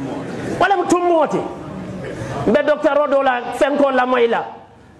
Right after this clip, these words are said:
A, a, ala muso na ta kabra wuluta, a tata docteur ni ya kaya,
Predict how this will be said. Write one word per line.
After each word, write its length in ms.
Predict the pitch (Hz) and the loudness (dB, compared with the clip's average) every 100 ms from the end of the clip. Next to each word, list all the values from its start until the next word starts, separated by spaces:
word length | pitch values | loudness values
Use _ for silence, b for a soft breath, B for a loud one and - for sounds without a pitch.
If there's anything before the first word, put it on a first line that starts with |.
| - | -4
A, 60 | 208 | 0
a, 440 | 226 240 254 247 | 0 2 0 2
ala 140 | 269 269 | 2 2
muso 340 | 269 - 330 | 0 0 0
na 160 | 330 302 | 2 2
ta 120 | 269 | 0
kabra 360 | 277 254 277 269 | 0 0 0 0
wuluta, 540 | 269 254 254 254 208 - - - - | 0 0 0 0 -2 -4 -16 -20 -8
a 100 | 392 | -6
tata 380 | 202 247 262 294 | -2 0 2 0
docteur 340 | 269 254 277 240 | 0 -4 -2 0
ni 160 | 240 | 0
ya 180 | 226 202 | 0 0
kaya, 560 | 240 240 233 220 214 | -2 0 0 0 0